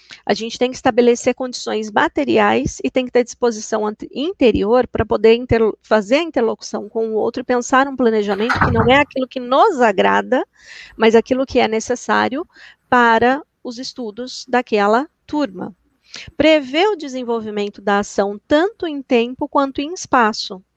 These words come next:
Então, quanto tempo eu tenho pra fazer uma atividade e a possibilidade que eu tenho da interlocução com os espaços em que o aluno se insere. E, claro, né, aprender a administrar a crise, que dentro desse processo acho que <laughs> tá sendo o elemento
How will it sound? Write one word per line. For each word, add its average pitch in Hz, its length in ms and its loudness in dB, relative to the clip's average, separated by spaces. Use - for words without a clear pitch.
Então, 214 100 -6
quanto 320 260 0
tempo 247 240 0
eu 196 80 -2
tenho 330 440 0
pra 254 140 -2
fazer 226 200 -4
uma 208 120 -4
atividade 202 840 0
e 285 280 0
a 233 180 2
possibilidade 262 800 2
que - 100 -4
eu 247 60 0
tenho 254 260 0
da 254 140 2
interlocução 247 720 0
com 254 140 -6
os 233 120 -6
espaços 220 500 0
em 233 120 -10
que - 80 -6
o 240 40 2
aluno 226 280 0
se - 120 -12
insere. 190 500 -2
E, 403 220 2
claro, 269 500 4
né, 247 340 0
aprender 254 760 0
a 247 140 2
administrar 240 640 -2
a 285 60 -4
crise, 233 600 -6
que - 140 -8
dentro 233 300 -4
desse 208 260 -4
processo 220 580 -2
acho 233 140 -6
que - 80 0
<laughs> 247 140 0
tá 226 200 -8
sendo 208 300 -8
o 208 60 -4
elemento 214 480 -4